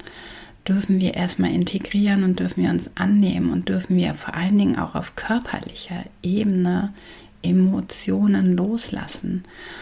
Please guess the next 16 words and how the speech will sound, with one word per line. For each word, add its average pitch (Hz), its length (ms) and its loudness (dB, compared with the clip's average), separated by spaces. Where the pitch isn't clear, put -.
Und 175 160 -2
das 202 220 0
ist, 240 460 0
ähm, 185 540 2
etwas, 87 540 -4
was - 180 -8
ich - 360 -4
auch 175 260 -2
für - 180 -6
mich 233 400 4
gerade 220 380 4
im 175 140 4
letzten 185 400 0
Jahr 180 260 2
lernen 196 420 6
durfte 190 560 0